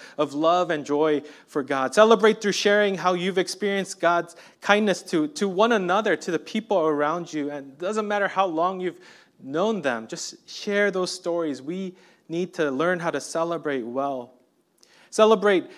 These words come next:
finding meaningful ways to encourage others, even on Sunday mornings. And maybe more importantly, celebrate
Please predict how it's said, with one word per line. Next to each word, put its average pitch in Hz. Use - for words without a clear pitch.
finding 180
meaningful 196
ways 175
to 185
encourage 202
others, 147
even 190
on 208
Sunday 202
mornings. 165
And 147
maybe 202
more 185
importantly, 156
celebrate 185